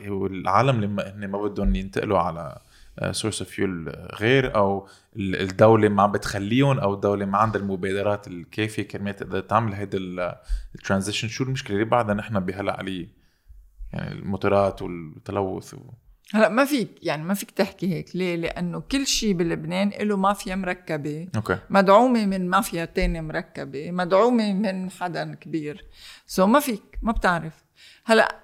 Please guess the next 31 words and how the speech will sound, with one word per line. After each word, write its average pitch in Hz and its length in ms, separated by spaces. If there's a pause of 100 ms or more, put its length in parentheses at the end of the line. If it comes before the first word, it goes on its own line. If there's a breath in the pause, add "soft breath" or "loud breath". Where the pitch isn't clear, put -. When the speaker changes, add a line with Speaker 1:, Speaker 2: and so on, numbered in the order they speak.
(380)
Speaker 2:
فينا 294 280
نحكي 226 480
هيك 185 180
وفينا 269 300
نقول 214 300
technologically 196 760
speaking. 170 800
ليش 226 320
ال-، 165 260
وين 202 220
الصعوبات؟ 143 540
الصعوبات 196 580
إنه 190 560 (400 loud breath)
نحن 226 220
ببنايات. 175 880
يعني 143 240
بعد 190 340
لحد، 165 400
لحد 180 460
هلأ 160 200
التكنولوجي 190 680
ما 233 120
بتعطيني 190 520
كهرباء 170 600
إلي 170 400 (360 loud breath)
إذا 165 220
أنا 190 100
قاعدة 185 380
بطابق 175 500
بنص 170 380
بناية. 156 640